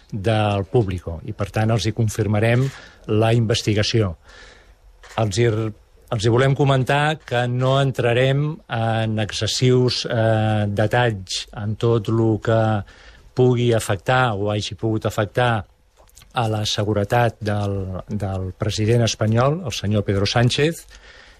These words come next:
entre d'altres coses, perquè no pertoca al cos de Mossos d'Esquadra i, entre d'altres coses, també per màxima respecte cap a la institució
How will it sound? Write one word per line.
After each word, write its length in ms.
entre 320
d'altres 360
coses, 500
perquè 360
no 240
pertoca 760
al 120
cos 280
de 80
Mossos 280
d'Esquadra 580
i, 200
entre 280
d'altres 360
coses, 360
també 420
per 480
màxima 960
respecte 720
cap 160
a 80
la 80
institució 720